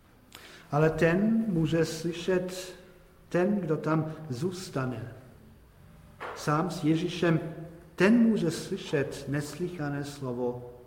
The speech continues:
„Já tě neodsuzuji.“ Ježíš nechce, aby hřích přemohl člověka,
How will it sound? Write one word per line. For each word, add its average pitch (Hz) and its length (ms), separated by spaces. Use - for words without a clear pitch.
„Já 127 220
tě 139 300
neodsuzuji.“ 107 1000
Ježíš 180 360
nechce, 190 440
aby 147 260
hřích 127 460
přemohl 151 540
člověka, 160 800